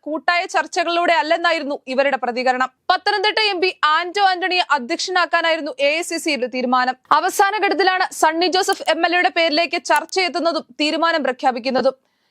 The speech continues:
ഇനിയിപ്പോൾ ജനറൽ സെക്രട്ടറിമാരടക്കമുള്ള ഭാരവാഹികളിൽ ചിലരെ മാറ്റാനുള്ള സാധ്യതയും തെളിയുകയാണ്. സംസ്ഥാന കോൺഗ്രസിന് പുതിയ നേതൃത്വം വന്നതോടെ കെ പി സി സിയിലും ജില്ലാ കോൺഗ്രസ് കമ്മിറ്റികളിലും പുനഃസംഘടിപ്പിക്കാൻ നീക്കം ആരംഭിച്ചിട്ടുണ്ട്. ഡി സി സി ഭാരവാഹികളെ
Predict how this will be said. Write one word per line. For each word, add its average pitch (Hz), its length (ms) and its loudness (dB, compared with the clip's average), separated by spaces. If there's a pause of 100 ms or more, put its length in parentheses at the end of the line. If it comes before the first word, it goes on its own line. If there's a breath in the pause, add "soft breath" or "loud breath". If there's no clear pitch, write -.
(140)
ഇനിയിപ്പോൾ 415 380 0 (100)
ജനറൽ 349 340 0
സെക്രട്ടറിമാരടക്കമുള്ള 370 1040 0
ഭാരവാഹികളിൽ 339 720 0 (100)
ചിലരെ 320 260 0 (120)
മാറ്റാനുള്ള 339 540 0
സാധ്യതയും 302 560 0
തെളിയുകയാണ്. 254 600 0 (480)
സംസ്ഥാന 403 460 0 (140)
കോൺഗ്രസിന് 403 440 -2 (120)
പുതിയ 339 260 2 (120)
നേതൃത്വം 381 440 0
വന്നതോടെ 339 380 0 (160)
കെ 320 100 0 (120)
പി 381 180 0
സി 381 160 -2
സിയിലും 359 260 0 (160)
ജില്ലാ 320 260 0 (120)
കോൺഗ്രസ് 349 400 -4
കമ്മിറ്റികളിലും 339 540 -2 (380 soft breath)
പുനഃസംഘടിപ്പിക്കാൻ 359 840 0
നീക്കം 311 300 0 (160)
ആരംഭിച്ചിട്ടുണ്ട്. 262 580 -2 (500)
ഡി 339 180 2
സി 403 180 0
സി 427 160 2
ഭാരവാഹികളെ 370 560 0